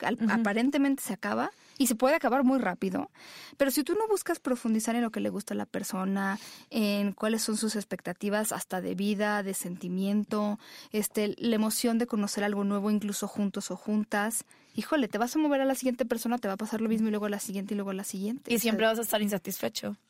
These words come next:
Speaker 1: Claro, porque además ahí, en esta parte de profundizar, estás invirtiendo cosas. Justo hoy hablaba en la mañana con,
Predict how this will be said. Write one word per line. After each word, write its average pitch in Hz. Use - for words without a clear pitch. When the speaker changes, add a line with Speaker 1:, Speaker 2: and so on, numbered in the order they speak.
Speaker 1:
Claro, 220
porque 285
además 294
ahí, 285
en 233
esta 226
parte 226
de 233
profundizar, 196
estás 214
invirtiendo 214
cosas. 208
Justo 226
hoy 220
hablaba 202
en 202
la 196
mañana 190
con, 185